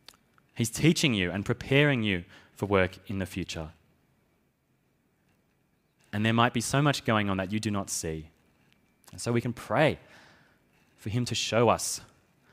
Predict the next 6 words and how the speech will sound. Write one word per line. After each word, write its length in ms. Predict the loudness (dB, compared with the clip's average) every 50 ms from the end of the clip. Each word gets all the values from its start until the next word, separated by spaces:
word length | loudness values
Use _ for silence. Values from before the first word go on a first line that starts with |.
| _ _ _ _ _ _ _ _ _ _ _ _ _ _ _ _ _ _ _ _ _ _ _ _ _ _ _ _ _ _ _ _ _ _ _
what 140 | -10 -6
he 140 | -4 -2 -2
is 100 | -2 -2
doing. 360 | -4 -6 -8 -6 -8 -10 -14 -18 _ _ _ _ _ _ _ _ _ _ _ _ _ _ _ _ _ _ _ _ _ _ _ _ _ _ -20 _ _ _ _ _ _ _ _ _ _ _ _ -20 -20 -20 -20 _ _ _ _ _ _ _ _ _ _ _ _ _ _ _ _ _ 0
Let's 160 | 0 0 4
finish 440 | 4 4 4 6 4 2 0 -2